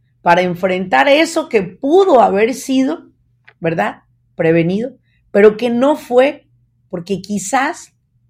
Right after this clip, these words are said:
pues, no habías llegado a este podcast, ni yo tampoco había tocado este tema. Shame on me, ¿sí? Pero ahí va. ¿Qué tenemos que hacer si queremos construir una empresa sostenible?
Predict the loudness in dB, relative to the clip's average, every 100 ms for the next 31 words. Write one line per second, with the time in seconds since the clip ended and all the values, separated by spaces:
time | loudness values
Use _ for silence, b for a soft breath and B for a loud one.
0 | _ -6 0 2 2 2 0 2 2 2
1 | 2 0 4 4 4 0 0 4 4 4
2 | 2 2 2 2 2 0 0 2 2 0
3 | -2 0 0 -2 -8 -10 _ _ -4 -2
4 | 0 0 0 4 2 2 -6 _ _ _
5 | -2 -2 -2 -6 _ _ _ _ _ 2
6 | 4 4 0 -6 _ _ _ _ _ _
7 | _ _ _ -12 -4 -2 0 -2 -2 -2
8 | -2 -2 -4 -6 -8 -4 -4 -6 -10 -16
9 | -12 -10 -8 -10 -12 -10 -12 -10 -10 -12
10 | -14 _ _ _ -16 -12 -10 -10 -12 -18